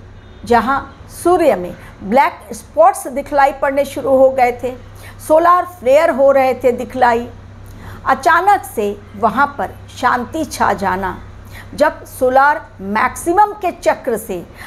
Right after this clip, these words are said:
हमारा सन गुजर रहा है, सोलर मैक्सिमम यानी बारह वर्षों का वो चक्र, जब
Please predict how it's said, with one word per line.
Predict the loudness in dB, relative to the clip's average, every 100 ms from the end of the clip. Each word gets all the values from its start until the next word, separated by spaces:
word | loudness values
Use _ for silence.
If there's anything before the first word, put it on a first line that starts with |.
| -8
हमारा | -2 2 2 2
सन | 0 2 0 0 -12 -6
गुजर | -2 2 2 2
रहा | 2 0 0 -4
है, | -6 -14 -18 -20 -2
सोलर | 2 4 4 0
मैक्सिमम | -4 -6 -6 -2 0 0 -2 -20 -18 -4
यानी | 0 0 -2 -6 -12 -10
बारह | 0 2 4 2
वर्षों | 0 -4 -6 0
का | 0
वो | 0 -2
चक्र, | 0 -2 -2 0 -2
जब | 0 -2